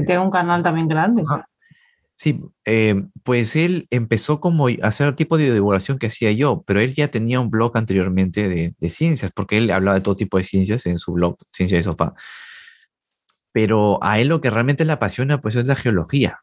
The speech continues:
Speaker 2: ¿no? Él específicamente
Speaker 1: Ujú.
Speaker 2: se está, se le nota la pasión que habla al hablar sobre geología. Entonces decidió especificarse solamente en eso.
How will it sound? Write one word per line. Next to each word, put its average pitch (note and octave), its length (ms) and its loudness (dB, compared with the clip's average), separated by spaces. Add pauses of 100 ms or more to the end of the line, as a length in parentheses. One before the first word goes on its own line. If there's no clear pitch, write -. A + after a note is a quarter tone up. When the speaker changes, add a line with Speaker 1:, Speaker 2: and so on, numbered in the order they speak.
(160)
Speaker 2:
¿no? A2+ 320 -4 (120)
Él A2 220 0
específicamente A#2 1000 0
Speaker 1:
Ujú. B2+ 40 -2
Speaker 2:
se - 500 -4
está, F#2+ 600 -2 (340)
se G#2 220 0
le F#2 120 0
nota G#2 400 2
la F2 200 0
pasión F#2 400 -2
que F2 100 2
habla E2 420 0
al F2 140 -2
hablar E2+ 280 2
sobre - 220 -6
geología. D2+ 440 -2
Entonces A2+ 480 -4
decidió F#2+ 300 0
especificarse G#2+ 580 -2
solamente F2 480 -2
en B2 100 -2
eso. D3+ 200 -4